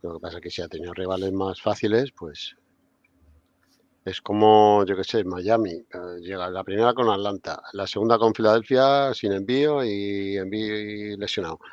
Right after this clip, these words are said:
Entonces, pues bueno, pues al final, pues, eh, la única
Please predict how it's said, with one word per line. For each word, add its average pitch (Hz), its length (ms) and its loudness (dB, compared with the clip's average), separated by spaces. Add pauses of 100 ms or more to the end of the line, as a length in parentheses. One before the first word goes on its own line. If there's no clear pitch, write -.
(280)
Entonces, 90 480 -10
pues 80 160 -10
bueno, 95 260 -8 (140)
pues - 160 -20
al 85 80 -12
final, 92 400 -6
pues, - 300 -14 (2000)
eh, 104 180 4
la 101 100 6
única 113 420 4